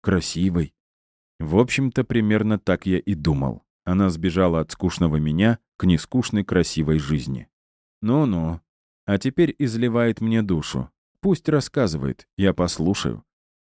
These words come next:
Диана сейчас расслаблена, она выбалтывает то, что у неё на уме. И это хорошо.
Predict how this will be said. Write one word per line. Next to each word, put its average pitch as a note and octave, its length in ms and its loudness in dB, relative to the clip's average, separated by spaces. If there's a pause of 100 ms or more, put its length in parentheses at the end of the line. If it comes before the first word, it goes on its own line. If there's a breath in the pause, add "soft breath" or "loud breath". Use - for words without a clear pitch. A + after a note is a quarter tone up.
(220)
Диана A#2 380 0
сейчас G#2+ 320 -2
расслаблена, F#2+ 880 0
она F#2 200 0
выбалтывает F#2 720 0
то, F#2+ 100 2
что F2+ 220 -2
у F2 60 0
неё F2 240 2
на F2+ 180 2
уме. F#2 320 0 (260)
И F2 80 0
это D#2+ 280 0
хорошо. D#2 640 -2